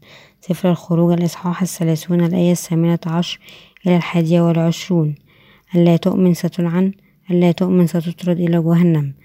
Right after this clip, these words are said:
أنت لا تؤمن، لعنة يهوه ودمار سينحدران عليك، وأنت سترمي في النار الأبدية، يغسلون أيديهم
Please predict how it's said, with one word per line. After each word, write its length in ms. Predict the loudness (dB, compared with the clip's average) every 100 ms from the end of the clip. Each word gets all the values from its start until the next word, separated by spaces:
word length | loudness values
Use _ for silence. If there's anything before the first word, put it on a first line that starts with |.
| _ _ -6 -4
أنت 180 | 0
لا 160 | 2 2
تؤمن، 400 | 0 2 2 2
لعنة 300 | 2 2 0 0
يهوه 340 | 0 2 2 0
ودمار 400 | 0 2 2 0
سينحدران 800 | -2 -2 -2 -2 0 2 2
عليك، 440 | 2 2 2 0 -8 -20 -20 _ 0
وأنت 220 | 2 2
سترمي 480 | 0 0 2 2 2
في 120 | 0
النار 280 | 0 2 0
الأبدية، 600 | 0 0 2 2 2 0
يغسلون 460 | -2 -2 2 4
أيديهم 680 | 4 2 2 4 4 4